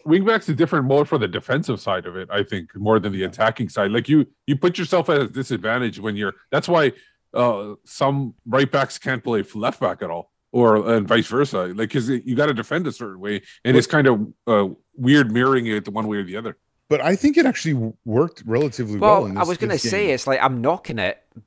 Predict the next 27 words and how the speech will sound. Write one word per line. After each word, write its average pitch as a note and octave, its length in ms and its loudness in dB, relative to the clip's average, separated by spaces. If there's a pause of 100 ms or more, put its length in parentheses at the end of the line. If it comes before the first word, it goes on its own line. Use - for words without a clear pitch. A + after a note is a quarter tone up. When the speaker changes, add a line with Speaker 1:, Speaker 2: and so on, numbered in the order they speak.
(140)
Speaker 3:
but B2 360 0 (280)
we C3+ 100 -6
kept - 280 -6
a B2 40 -8
clean B2 240 -6
sheet. G3 480 -10
So C#3 240 -2
Speaker 2:
They B2+ 80 4
kept G3 140 2
a - 20 -12
clean E3 220 0
sheet, D#3 320 -8
and D#3+ 320 -4
they, C3 320 -4 (200)
if C3+ 220 -12
you C3 80 0
look D3+ 140 0
at, C3 180 0
I B2 60 -4
think B2+ 200 -4
both C3+ 280 0
of A2+ 60 -8
them, G2 340 -6
yeah, A3+ 100 0
both F3+ 320 -4
of F#2+ 80 -14
them F2+ 240 -12